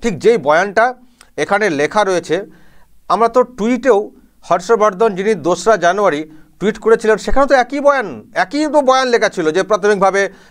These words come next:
হেলথ কর্মীদেরকে দেওয়া হবে এবং তারপর আরও অনেককে দেওয়া হবে ধাপে ধাপে।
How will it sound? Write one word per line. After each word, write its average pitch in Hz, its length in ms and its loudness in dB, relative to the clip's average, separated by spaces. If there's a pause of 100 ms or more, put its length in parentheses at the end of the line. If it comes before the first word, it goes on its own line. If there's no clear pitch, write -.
(120)
হেলথ 185 180 0
কর্মীদেরকে 190 500 2
দেওয়া 180 220 4
হবে 180 260 0 (340)
এবং 185 320 2
তারপর 185 380 2
আরও 175 220 2
অনেককে 180 360 -2
দেওয়া 170 180 2
হবে 170 240 0
ধাপে 156 240 -2
ধাপে। 175 300 0